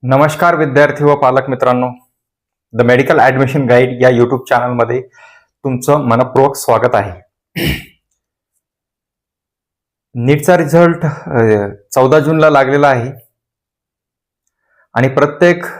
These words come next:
विद्यार्थी आणि पालकांच्या मनात एकच प्रश्न आहे की आता आपली काउन्सिलिंग प्रक्रिया, म्हणजे आपली प्रवेश प्रक्रिया केव्हा सुरू होणार?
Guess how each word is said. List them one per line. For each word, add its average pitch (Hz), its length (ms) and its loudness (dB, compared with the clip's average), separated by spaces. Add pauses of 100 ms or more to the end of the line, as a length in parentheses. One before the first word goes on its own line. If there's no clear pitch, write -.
(140)
विद्यार्थी 139 480 0
आणि 151 180 2
पालकांच्या 147 560 0
मनात 135 280 0
एकच 143 280 0
प्रश्न 143 280 -2
आहे 107 240 -2 (1600)
की 165 80 -2
आता 156 180 4
आपली 156 200 0
काउन्सिलिंग 143 520 2
प्रक्रिया, 139 440 2
म्हणजे 113 200 0
आपली 123 220 0
प्रवेश 143 380 2
प्रक्रिया 139 420 0
केव्हा 156 400 2
सुरू 147 220 0
होणार? 110 260 2